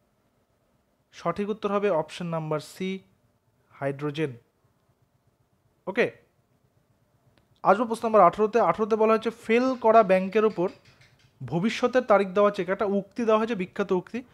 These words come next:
"ফেল করা ব্যাংকের উপর ভবিষ্যতের তারিখ দেওয়া চেক।" এই উক্তিটি কে করেছিলেন? গান্ধীজি, পণ্ডিত জওহরলাল নেহেরু,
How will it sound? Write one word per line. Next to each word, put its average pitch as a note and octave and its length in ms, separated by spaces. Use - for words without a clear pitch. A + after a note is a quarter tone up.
"ফেল A3+ 360
করা A#3+ 240
ব্যাংকের F#3 380
উপর G#3+ 200
ভবিষ্যতের F#3 540
তারিখ E3+ 280
দেওয়া F3+ 200
চেক।" D#3+ 200
এই A3 140
উক্তিটি G#3 440
কে G#3+ 180
করেছিলেন? D3+ 460
গান্ধীজি, F#3 500
পণ্ডিত F#3 260
জওহরলাল F#3 540
নেহেরু, F3+ 320